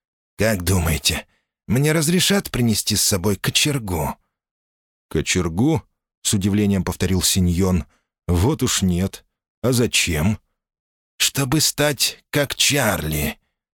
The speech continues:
Сатанист осенил лоб перевёрнутым крестом. «Как Чарльз Мэнсон.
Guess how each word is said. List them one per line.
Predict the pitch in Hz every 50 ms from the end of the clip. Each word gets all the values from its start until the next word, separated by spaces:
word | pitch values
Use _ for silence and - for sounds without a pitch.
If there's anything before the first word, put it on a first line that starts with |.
| _ _
Сатанист | - - 90 - 85 85 90 92 - - - -
осенил | - 90 - - 104 104 104 104 101 90
лоб | 87 87 98 107 101 - - - - _ _
перевёрнутым | - 107 101 95 90 95 85 85 87 80 - 87 80
крестом. | - - 92 82 - - - - 73 71 71 - - _ _ _ _ _ _ _ _ _
«Как | - 147 147 - - - - - _ _ _
Чарльз | - - - 156 151 156 160 156 147 - - -
Мэнсон. | 160 175 185 175 160 135 110 92 - - - 82 80 76 -